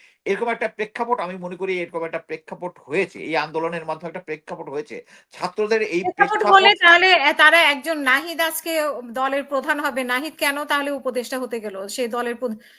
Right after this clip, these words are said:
Speaker 2: তাহলে কি সে তার রাস্তা, দলের রাস্তাটা পরিষ্কার করলো যে দল
Speaker 1: না,
Speaker 2: কিভাবে
Speaker 1: মানে,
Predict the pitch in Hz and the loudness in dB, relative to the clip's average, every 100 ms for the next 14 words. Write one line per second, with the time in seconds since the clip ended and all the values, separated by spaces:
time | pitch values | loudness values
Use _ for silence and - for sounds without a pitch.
0 | _ - 294 320 330 320 - 320 311 294 | _ -2 0 0 -4 -6 -4 2 4 4
1 | 285 - 277 262 269 277 254 214 180 247 | 2 2 0 0 0 0 -2 -8 -4 -4
2 | 247 294 285 277 269 277 262 254 233 185 | -2 -6 -2 -2 -2 -4 -2 -4 -4 -6
3 | 233 226 233 233 226 254 233 214 233 233 | -6 -4 -2 -2 -6 -8 -2 0 2 0
4 | 175 | -2